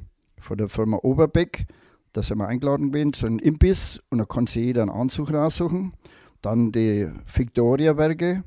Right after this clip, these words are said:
da hat ja jeder ein Fahrrad bekommen. Dann die Brauerei, ich glaub, das war die Patricia, da haben wir eine Zeit lang ein Bier bekommen.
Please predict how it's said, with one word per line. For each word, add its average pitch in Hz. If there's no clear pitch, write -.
da 95
hat 107
ja 113
jeder 113
ein 104
Fahrrad 143
bekommen. 170
Dann 117
die 117
Brauerei, 117
ich 131
glaub, 120
das -
war 120
die 117
Patricia, 135
da 113
haben 117
wir 117
eine 107
Zeit 110
lang 117
ein 104
Bier 147
bekommen. 170